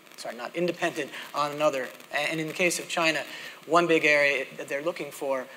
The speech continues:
are technologies they can bring to what is effectively a massive market. Now that presents opportunities here for businesses that are looking for partners, um, maybe businesses that are looking for acceleration of their own growth into a home market. The fact is you can't do that alone. You need to do that with a local partner.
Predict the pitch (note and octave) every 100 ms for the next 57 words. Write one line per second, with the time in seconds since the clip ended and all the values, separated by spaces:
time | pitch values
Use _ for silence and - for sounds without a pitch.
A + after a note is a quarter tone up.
0 | - C#3+ - D#3 D3+ D#3+ E3 D3 C3 C#3+
1 | C#3+ C3 C#3+ C#3 C#3 - C#3 C#3+ C#3 -
2 | G#3+ G#3+ C#3+ C3 C3+ C#3 B2+ A#2+ B2+ C3+
3 | B2+ - - C3 D#3+ E3+ D#3 D3+ C#3 -
4 | - - - - - C#3+ C3 - F#3 D#3+
5 | D3 - F#3+ F3+ - C#3 D#3 D#3 - D3
6 | C#3 C#3 C#3+ C#3+ C3+ B2+ - D#3 C#3+ C#3
7 | C3+ - - - - - C3 B3+ A#2+ D3+
8 | E3 D#3+ D#3 D#3 D#3 C#3 C#3+ C#3 D3 C#3+
9 | C3+ C#3 C3 - C#3+ C#3 C#3+ C#3+ B2 B2+
10 | C#3 F3 D#3 C3 B2+ - C3+ C3 D#3 C#3+
11 | D#3 D#3 C3 A#2 - - - - F3 D3+
12 | D#3 C3+ - D#3+ D3 D#3+ D3+ C3 B2+ C3
13 | C3 C#3 C#3+ C#3 D3 C3 C3+ C3+ C3+ C#3
14 | C3 - D#3+ D#3 C3+